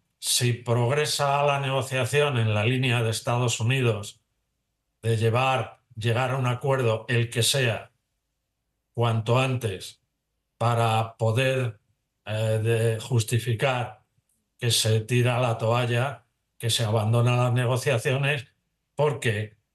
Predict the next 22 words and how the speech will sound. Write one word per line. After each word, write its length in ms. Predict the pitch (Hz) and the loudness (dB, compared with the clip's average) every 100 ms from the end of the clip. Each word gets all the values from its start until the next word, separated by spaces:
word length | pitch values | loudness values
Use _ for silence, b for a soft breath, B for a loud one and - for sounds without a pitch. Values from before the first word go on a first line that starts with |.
| _ - | _ -8
Ucrania 600 | 110 107 131 135 135 110 | -6 -2 0 0 0 0
es 140 | 110 | -2
un 160 | 123 110 | -2 0
país 280 | 117 113 117 | 0 0 2
ingrato, 720 | 117 135 139 147 147 151 - _ _ _ - | 2 2 0 0 0 -2 -10 _ _ _ -6
no, 720 | 113 120 123 123 120 107 - _ _ 104 | -2 2 2 2 0 -4 -14 _ _ -10
eh, 580 | 110 107 107 104 104 104 | -6 -4 -2 -2 -4 -4
responde, 600 | 113 107 - 135 131 110 | -4 -4 0 0 0 -2
¿no? 300 | 104 117 123 | 0 0 0
a 120 | 113 - | -2 0
todas 320 | 117 120 117 | 0 2 2
las, 560 | 117 117 113 - - _ _ _ _ | 2 2 0 -4 -10 _ _ _ _
eh, 60 | 98 | -8
ayudas 880 | 107 107 101 107 107 131 127 104 - | -4 -4 -2 0 2 2 2 0 -2
que 120 | 117 | -2
ha 60 | |
recibido 420 | 110 117 123 113 113 | -2 -2 0 0 0
Estados 340 | 113 120 117 | 0 -2 0
Unidos, 540 | 117 127 147 147 151 _ _ _ _ _ - | 0 2 2 0 -2 _ _ _ _ _ -2
y 100 | 127 | 0
los 220 | 127 113 | 2 2
europeos, 840 | 117 120 113 151 165 165 170 - | 2 2 2 2 2 2 0 -8